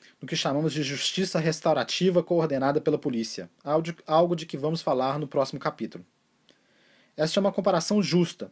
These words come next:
Ela mostra a magnitude da diferença entre os dois grupos,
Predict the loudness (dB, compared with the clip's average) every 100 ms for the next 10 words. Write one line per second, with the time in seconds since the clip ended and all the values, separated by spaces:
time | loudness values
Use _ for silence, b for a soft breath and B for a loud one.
0 | b b b -4 0 0 0 0 0 -2
1 | -2 -2 0 0 0 0 0 0 -4 -4
2 | -4 2 2 2 2 2 0 -12 -12